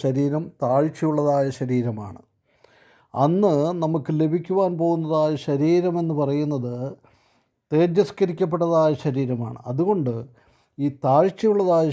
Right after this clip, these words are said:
ശരീരവും തേജസ്കരിക്കപ്പെട്ടതായ ശരീരവും തമ്മിലുള്ള ഏഴ് വ്യത്യസ്ത കാര്യങ്ങളാണ് ഈ വാക്യങ്ങളിൽ കാണുന്നത്. ഒന്നാമത്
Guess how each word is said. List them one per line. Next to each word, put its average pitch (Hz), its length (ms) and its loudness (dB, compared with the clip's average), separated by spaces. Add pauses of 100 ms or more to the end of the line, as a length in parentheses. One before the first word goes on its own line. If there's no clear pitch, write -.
ശരീരവും 131 580 -2 (380)
തേജസ്കരിക്കപ്പെട്ടതായ 165 1200 0 (120)
ശരീരവും 160 560 0 (100)
തമ്മിലുള്ള 127 480 -2 (960)
ഏഴ് 202 480 4 (100)
വ്യത്യസ്ത 208 520 -4 (180)
കാര്യങ്ങളാണ് 139 760 0 (1200)
ഈ 143 120 2 (140)
വാക്യങ്ങളിൽ 131 560 0 (440)
കാണുന്നത്. 120 500 -8 (760)
ഒന്നാമത് 190 580 2